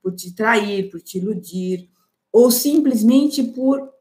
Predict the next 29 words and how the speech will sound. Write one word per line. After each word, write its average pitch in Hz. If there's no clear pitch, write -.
estar 320
ausente. 240
Sabe 339
aquelas 226
pessoas 190
que -
estão 269
na 226
nossa 202
vida 175
e 196
não 220
estão? 175
Que 208
fazem 262
de 202
conta 214
que 196
você 185
não 196
existe? 185
Esse 262
é 233
a, 226
essa 233
é -
a -
pior 254
sensação. 180